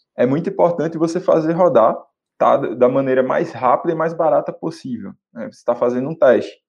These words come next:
E aí, uma vez que você entende, é, realmente o, o que você precisa, né, com base no feedback do cliente, aí sim você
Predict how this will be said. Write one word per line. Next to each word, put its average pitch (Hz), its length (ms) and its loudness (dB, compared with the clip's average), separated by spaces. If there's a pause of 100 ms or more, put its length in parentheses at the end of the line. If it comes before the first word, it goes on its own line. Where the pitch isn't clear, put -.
(500)
E 135 80 4
aí, 165 80 6
uma 202 200 2
vez 196 200 0
que 196 80 -12
você 196 240 -2
entende, 127 560 -4 (340)
é, 110 240 4
realmente 123 560 0
o, 127 320 -8
o - 40 -14
que 180 180 -6
você 190 260 2
precisa, 120 640 -2
né, 120 100 -2
com 143 200 -6
base 113 460 2 (120)
no 135 120 -6
feedback 127 600 0
do 160 260 0
cliente, 135 640 -2 (760)
aí 120 240 2
sim 147 200 -8
você 143 460 0